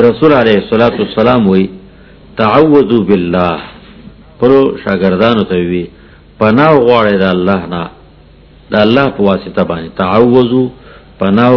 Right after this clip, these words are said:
غواړئ، باللہ، په الله باندې۔ د څه شي نه پناه غواړئ؟ من جب الحزن، د غم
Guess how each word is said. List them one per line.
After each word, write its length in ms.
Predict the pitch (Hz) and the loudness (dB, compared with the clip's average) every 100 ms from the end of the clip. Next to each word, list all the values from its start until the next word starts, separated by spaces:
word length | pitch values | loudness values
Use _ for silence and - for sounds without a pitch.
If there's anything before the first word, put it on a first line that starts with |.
| 120 | 2
غواړئ، 360 | 123 120 120 113 117 - - - - 92 | 2 0 -2 -4 -10 -18 -20 -18 -10 0
باللہ، 480 | 143 127 104 101 98 110 110 | 2 2 0 0 0 -2 -2
په 60 | 98 | -2
الله 280 | 95 98 107 98 92 | 0 0 0 -2 -4
باندې۔ 380 | 87 85 110 135 - - - - - | -4 -2 0 0 -4 -18 -20 -18 -8
د 40 | 98 - | -8 -8
څه 80 | 143 | -8
شي 100 | 147 135 | -2 -2
نه 60 | 113 110 | 0 0
پناه 240 | 101 98 90 | 0 -2 -2
غواړئ؟ 180 | 92 98 | -2 2
من 100 | 120 101 87 | 2 2 0
جب 240 | 107 85 92 | -2 0 -4
الحزن، 460 | - 98 95 85 76 - - - - - - 101 | -2 -2 -2 -4 -10 -18 -20 -20 -20 -20 -10 -2
د 20 | 101 | 0
غم 180 | 107 156 | 2 2